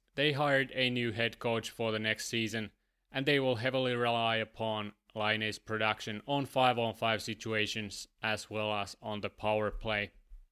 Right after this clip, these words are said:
Roslovic was in the same boat with Laine in Winnipeg, since his agent had told the team that he wouldn't sign for the Jets and wanted a trade out of Winnipeg, so he didn't play any games until the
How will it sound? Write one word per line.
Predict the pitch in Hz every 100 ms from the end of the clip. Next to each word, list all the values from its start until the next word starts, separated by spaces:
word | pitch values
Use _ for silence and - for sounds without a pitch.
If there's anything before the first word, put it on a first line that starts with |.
| _ _ _ _ -
Roslovic | 143 180 196 185 175 175 - _
was | 143 147
in | 151 139
the | 135
same | 143 135
boat | 127 131 123
with | 117 123
Laine | 117 120 120
in | 117 113 113
Winnipeg, | 113 113 110 113 110 107 101
since | - 110 104 - -
his | 139 -
agent | 131 139 127 131 113
had | 120 113
told | - 117 110
the | 110
team | - 113 110
that | 107 107 101
he | 104 113
wouldn't | 107 110 104
sign | - 113 107
for | 104 107
the | 101
Jets | 113 107 104 - _ _ _ _
and | 147 147
wanted | 123 123 107
a | 113 110 110 _
trade | - 113 107 104 -
out | 107 107
of | 101
Winnipeg, | 101 110 107 - 104 98
so | - 131 127 120 _ _ _ _
he | - 160
didn't | 151 143 123
play | 131 127
any | 120 117
games | 120 117 110 120
until | 110 104 110
the | 107